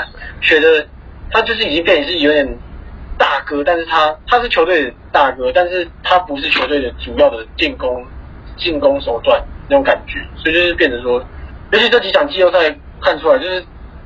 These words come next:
再加上大家又对他有更多的盯防的时候，他就是会打，就是相当跌撞一点，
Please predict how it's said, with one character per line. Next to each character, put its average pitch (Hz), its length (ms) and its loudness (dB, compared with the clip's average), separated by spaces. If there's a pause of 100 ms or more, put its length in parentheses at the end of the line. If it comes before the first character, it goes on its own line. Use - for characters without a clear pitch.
(100)
再 196 160 4
加 175 120 2
上 180 220 0
大 170 200 4
家 170 60 0
又 170 180 2
对 175 140 0
他 156 160 4
有 143 240 0 (120)
更 180 160 2
多 160 140 -2
的 143 100 0
盯 151 220 -4
防 143 140 2
的 143 80 -4
时 135 80 -2
候， 135 60 4
他 147 100 4
就 147 140 -2
是 139 180 -8
会 135 380 2
打， 135 160 2
就 - 140 -10
是 113 280 -14
相 135 240 -2
当 127 180 2 (120)
跌 113 140 -4
撞 117 260 2
一 113 60 -12
点， - 140 -14